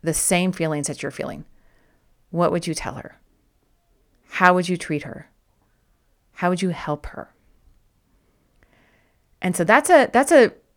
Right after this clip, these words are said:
beautiful but surface level way to practice self-compassion.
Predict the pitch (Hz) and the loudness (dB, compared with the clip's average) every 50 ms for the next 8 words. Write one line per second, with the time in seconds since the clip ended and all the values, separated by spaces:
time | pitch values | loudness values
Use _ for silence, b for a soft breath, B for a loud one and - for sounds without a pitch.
0 | 180 175 185 220 254 240 254 - 214 202 190 185 185 - - _ _ _ - 185 | -6 -2 2 2 4 4 4 4 6 6 8 8 6 4 2 _ _ _ 0 0
1 | 180 170 - - 240 240 240 247 233 - - 160 151 143 139 143 147 151 170 - | 0 2 2 4 4 4 4 4 2 2 2 2 2 2 2 2 0 0 -2 -6
2 | _ _ - 165 170 165 165 170 165 - - 151 151 - 170 160 - - 147 - | _ _ -2 0 2 2 2 2 0 0 -2 -2 -2 -2 -6 -6 -4 -4 -4 -4
3 | - 165 147 - 120 135 - - 196 220 240 247 | -6 -12 -10 -8 -8 -8 -6 -6 -6 -6 -6 -6